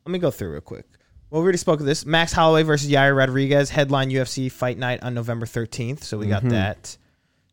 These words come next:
Speaker 1: Dwight Grant versus Francisco Trinaldo, U F C event in Las Vegas. For,
Speaker 2: Trinaldo? At
Speaker 1: yes,
Speaker 2: what weight
Speaker 1: October
Speaker 2: class?
Speaker 1: twenty-third. Um, one seventy. Remember he moved, uh,
Speaker 2: Oh, Trinaldo did move up, huh?
Speaker 1: Yeah.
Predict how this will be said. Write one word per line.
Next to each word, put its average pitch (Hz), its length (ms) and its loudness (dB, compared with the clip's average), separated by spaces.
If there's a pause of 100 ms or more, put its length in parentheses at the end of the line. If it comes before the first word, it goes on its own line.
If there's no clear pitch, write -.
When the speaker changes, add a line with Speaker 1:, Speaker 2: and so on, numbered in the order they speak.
Speaker 1:
Dwight 151 380 2
Grant 151 460 0
versus 147 520 0
Francisco 170 720 -2
Trinaldo, 135 880 0
U 139 140 0
F 139 80 0
C 147 180 -2
event 139 260 0
in 131 100 -4
Las 123 220 -2
Vegas. 123 300 -2
For, 127 80 2
Speaker 2:
Trinaldo? 143 600 0
At - 60 -14
Speaker 1:
yes, 135 180 2
Speaker 2:
what 190 160 2
weight 214 120 0
Speaker 1:
October 151 220 0
Speaker 2:
class? 107 140 -2
Speaker 1:
twenty-third. 131 480 -4 (380)
Um, 135 580 0 (180)
one 151 160 -2
seventy. 156 380 -2 (260)
Remember 175 160 -4
he 185 80 0
moved, 175 320 -4 (440)
uh, 143 280 4
Speaker 2:
Oh, 139 40 2
Trinaldo 151 360 2
did 151 180 0
move 139 220 0
up, 104 160 0
huh? 127 100 0
Speaker 1:
Yeah. 156 320 2